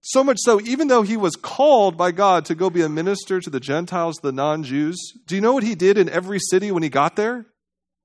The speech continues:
He went to the synagogue to just check in on, see if any Jews might be interested in believing in Jesus Christ. He was called to the Gentiles, but he never forgot his people. And he faced, you know, he,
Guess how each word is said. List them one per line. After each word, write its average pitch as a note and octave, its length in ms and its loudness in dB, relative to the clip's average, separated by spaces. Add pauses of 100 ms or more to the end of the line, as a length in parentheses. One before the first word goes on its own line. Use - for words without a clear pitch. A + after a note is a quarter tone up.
(1200)
He B3 120 4
went C#4 220 4
to C#4 120 2
the A#3+ 80 0
synagogue F#3 600 2
to G3 120 2
just G#3 320 -4 (100)
check A#3+ 400 -2
in B3+ 180 2
on, F#3 220 4
see G3 140 -4
if E3+ 180 -2
any A#3+ 260 0
Jews G3 540 -2
might F#3+ 200 4
be G3+ 100 -6
interested E3+ 560 -2
in C#3 100 -2
believing C#3+ 340 -2
in A#2+ 80 -6
Jesus A2+ 300 -8
Christ. - 340 -18
He A3 80 -4
was G#3+ 120 -2
called D#4+ 400 2
to G#3+ 40 -6
the E3 120 -2
Gentiles, C3 480 -4
but C#3 180 -4
he D#3 140 -10
never E3+ 480 -4
forgot B2+ 600 -10 (640)
his C3 160 -8
people. A2 380 -8
And A#2 80 -8
he D#3 80 -4
faced, C3+ 480 -6 (760)
you - 220 -20 (520)
know, D#3 160 -10
he, G3+ 220 -8